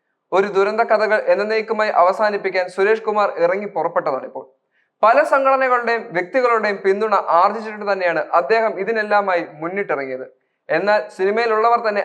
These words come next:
അദ്ദേഹത്തെ ചവിട്ടിത്താഴ്ത്തുന്ന അവസ്ഥ നമുക്കിപ്പോൾ കാണാൻ സാധിക്കും. ചിലർക്ക് അപ്രിയമായതും വേറെ ചിലരുടെ സ്വാർത്ഥതയും ബാധിക്കുന്ന ചില സത്യങ്ങൾ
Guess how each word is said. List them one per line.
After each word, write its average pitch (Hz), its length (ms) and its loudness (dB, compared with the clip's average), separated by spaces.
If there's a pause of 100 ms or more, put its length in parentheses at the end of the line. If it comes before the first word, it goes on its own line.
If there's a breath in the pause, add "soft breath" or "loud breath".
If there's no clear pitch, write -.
(100)
അദ്ദേഹത്തെ 220 380 0 (140)
ചവിട്ടിത്താഴ്ത്തുന്ന 214 680 2 (140)
അവസ്ഥ 208 260 0 (200)
നമുക്കിപ്പോൾ 185 400 -2 (100)
കാണാൻ 156 320 2
സാധിക്കും. 131 320 -10 (200)
ചിലർക്ക് 269 320 4 (120)
അപ്രിയമായതും 254 720 2 (120)
വേറെ 214 320 4
ചിലരുടെ 233 380 0 (160)
സ്വാർത്ഥതയും 226 600 2
ബാധിക്കുന്ന 190 380 0 (100)
ചില 214 120 -2 (100)
സത്യങ്ങൾ 214 440 0